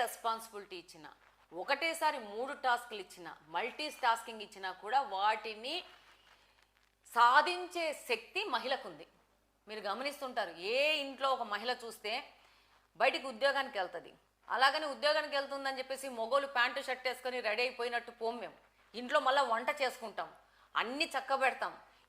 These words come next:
ఇంట్లో క్లీనింగ్ కానించి చేసుకుంటాం, మళ్ళీ పిల్లలకు హోంవర్క్‌లు చెప్పుకుంటాం, పిల్లల స్కూల్ ఏం జరుగుతోంది, వాళ్ళ ఏంటి, వాళ్ళ భవిష్యత్తు ఎలా చదువుకుంటారు అది చూసుకుంటాం. అంటే ఒక ఇంట్లో ఒక మగవాడు ఆదాయం తీసుకొని వస్తే just వెళ్తాడు,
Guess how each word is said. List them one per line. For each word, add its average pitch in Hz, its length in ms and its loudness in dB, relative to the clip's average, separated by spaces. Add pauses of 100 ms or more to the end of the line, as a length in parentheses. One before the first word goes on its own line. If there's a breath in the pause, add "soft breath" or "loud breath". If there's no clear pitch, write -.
ఇంట్లో 277 180 0 (100)
క్లీనింగ్ 285 400 -4
కానించి 277 380 0
చేసుకుంటాం, 214 460 -4 (200)
మళ్ళీ 302 140 4 (100)
పిల్లలకు 302 400 2
హోంవర్క్‌లు 294 500 2
చెప్పుకుంటాం, 202 420 -4 (140)
పిల్లల 285 220 0 (100)
స్కూల్ 320 380 -4
ఏం 302 140 -2
జరుగుతోంది, 285 400 -2 (100)
వాళ్ళ 226 140 6 (180)
ఏంటి, 294 240 -2
వాళ్ళ 262 200 0
భవిష్యత్తు 254 360 -2
ఎలా 247 160 4
చదువుకుంటారు 240 340 -2
అది 285 160 -4
చూసుకుంటాం. 226 380 -10
అంటే 381 120 0 (600 loud breath)
ఒక 233 100 2 (140)
ఇంట్లో 311 320 6 (280)
ఒక 240 80 -2 (100)
మగవాడు 285 420 6 (140)
ఆదాయం 294 340 4
తీసుకొని 277 320 -4
వస్తే 262 240 0 (300)
just 233 220 -4 (120)
వెళ్తాడు, 269 420 4